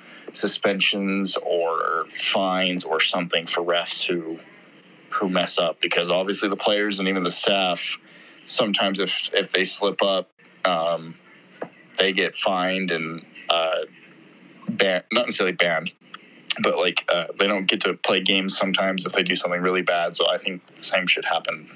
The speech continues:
to the refs, uh, for sure. So, um, and I'm not usually one who blames refs unless it,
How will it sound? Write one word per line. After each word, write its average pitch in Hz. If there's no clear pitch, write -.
to -
the 82
refs, -
uh, -
for -
sure. -
So, -
um, 85
and 104
I'm 113
not 156
usually 147
one 135
who 131
blames 120
refs 139
unless 113
it, 107